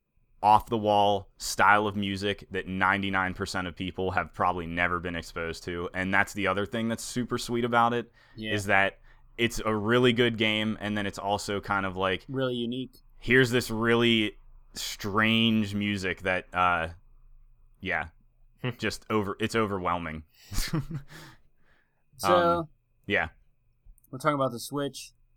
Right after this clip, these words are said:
Speaker 2: I saw, um, uh,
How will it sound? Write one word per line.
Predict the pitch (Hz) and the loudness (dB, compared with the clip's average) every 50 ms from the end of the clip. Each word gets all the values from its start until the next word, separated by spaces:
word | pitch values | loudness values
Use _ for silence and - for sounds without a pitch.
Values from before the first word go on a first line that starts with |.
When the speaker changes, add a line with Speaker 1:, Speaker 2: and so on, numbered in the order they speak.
| _ _ _ _ _ _ _ - | _ _ _ _ _ _ _ -6
Speaker 2:
I | 131 135 | -6 -6
saw, | 131 - - 151 143 143 143 139 135 131 127 123 120 117 | -4 -2 0 2 2 4 4 4 4 4 2 2 0 -2
um, | 113 110 107 110 - _ _ _ _ _ _ _ _ _ _ _ _ _ _ _ _ _ _ _ _ _ _ _ _ _ _ _ _ _ _ - - - _ - - - | -4 -6 -8 -12 -16 _ _ _ _ _ _ _ _ _ _ _ _ _ _ _ _ _ _ _ _ _ _ _ _ _ _ _ _ _ _ -20 -20 -20 _ -20 -12 -6
uh, | 120 113 107 104 104 101 | -4 -4 -4 -4 -4 -6